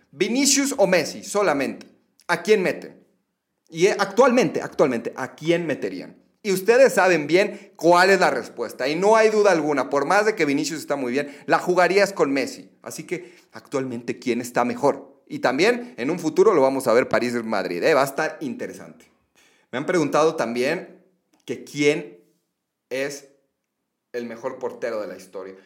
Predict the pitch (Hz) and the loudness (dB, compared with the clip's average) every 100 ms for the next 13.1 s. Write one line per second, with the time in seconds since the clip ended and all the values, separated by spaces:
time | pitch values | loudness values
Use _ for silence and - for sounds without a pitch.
0 | _ - 147 - - 370 330 247 196 131 | _ -4 -2 -2 -6 -12 -8 -6 -8 -12
1 | - 135 147 147 180 208 214 156 - 143 | -10 -10 -10 -12 -8 -4 -2 -4 -6 -10
2 | 135 143 170 180 151 143 143 175 127 117 | -6 -6 -6 -6 -8 -10 -14 -10 -8 -8
3 | 120 131 151 127 143 160 127 117 123 156 | -8 -8 -6 -8 -8 -10 -10 -10 -10 -12
4 | 131 135 135 117 98 98 151 - - - | -12 -12 -10 -10 -8 -10 -12 -16 -20 -20
5 | _ _ _ _ _ _ - 156 202 - | _ _ _ _ _ _ -4 0 0 0
6 | 190 170 160 170 139 139 139 127 113 104 | 2 4 2 2 2 2 0 -2 -2 -4
7 | - 127 151 123 139 143 139 143 110 113 | -8 -8 -8 -4 -2 0 0 0 -4 -4
8 | 117 135 165 202 - _ 107 101 - 120 | -4 -2 -2 -4 -10 _ -14 -14 -14 -20
9 | 113 135 - - 139 117 - 110 101 120 | -20 -20 -20 -10 -8 -8 -10 -12 -10 -12
10 | - 180 - - 139 123 127 131 135 131 | -12 -14 -14 -4 -2 -2 -2 0 0 -2
11 | 131 117 113 107 104 104 139 160 139 127 | 0 -2 0 -2 -4 -6 -4 -2 -4 -8
12 | 123 127 147 156 156 123 147 143 90 90 | -10 -12 -10 -8 -8 -6 -4 -4 -4 -14